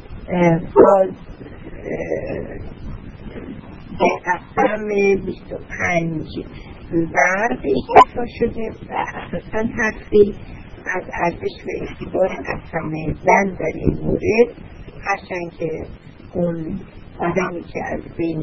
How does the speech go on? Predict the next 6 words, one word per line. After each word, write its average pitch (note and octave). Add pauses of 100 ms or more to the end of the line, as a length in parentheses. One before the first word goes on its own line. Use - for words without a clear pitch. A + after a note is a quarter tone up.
رفته D#3+ (160)
عزیز G#3+ (420)
اون E3+ (540)
زن E3
بوده، B3 (440)
اه، E3